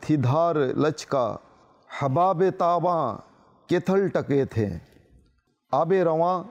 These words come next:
মানে প্রবাহিত পানি, ছড়িয়া মানে হচ্ছে লাঠি, ধার লচকা মানে শাড়ির কারুকার্য,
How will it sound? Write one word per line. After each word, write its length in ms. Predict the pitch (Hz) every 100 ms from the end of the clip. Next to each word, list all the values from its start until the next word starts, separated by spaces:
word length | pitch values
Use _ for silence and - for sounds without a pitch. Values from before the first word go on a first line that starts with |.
| -
মানে 160 | 135 143
প্রবাহিত 460 | 123 120 135 139
পানি, 400 | 135 113 107 107 - - _ _ _ _ _ -
ছড়িয়া 600 | 139 160 185 190 190 - - 113
মানে 160 | 135
হচ্ছে 280 | 143 135 147
লাঠি, 460 | 120 113 113 107 95 - _ _ _ _ _ _ 101 87
ধার 340 | 110 175 196
লচকা 560 | 165 160 - 135 117 104 - 110
মানে 160 | 113
শাড়ির 420 | 107 - 131 151 120
কারুকার্য, 680 | 123 120 123 113 98 101